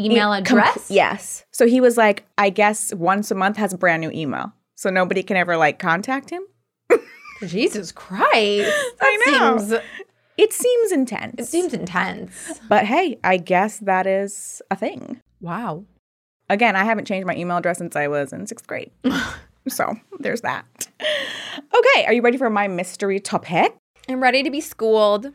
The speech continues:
Speaker 2: Okay, so mine, I was thinking about how all of us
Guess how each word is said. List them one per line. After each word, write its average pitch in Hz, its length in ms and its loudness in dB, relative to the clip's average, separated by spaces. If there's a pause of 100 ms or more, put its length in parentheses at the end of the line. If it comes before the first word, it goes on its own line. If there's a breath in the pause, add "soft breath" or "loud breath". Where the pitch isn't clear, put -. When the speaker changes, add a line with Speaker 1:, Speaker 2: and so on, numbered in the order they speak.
(160)
Speaker 2:
Okay, 233 300 6
so 190 240 2
mine, 226 1000 0 (760 loud breath)
I 190 60 -2
was 196 160 -4
thinking 208 340 -4
about 175 420 0
how 147 760 -4 (160)
all 311 260 4
of 440 60 -2
us 466 400 -4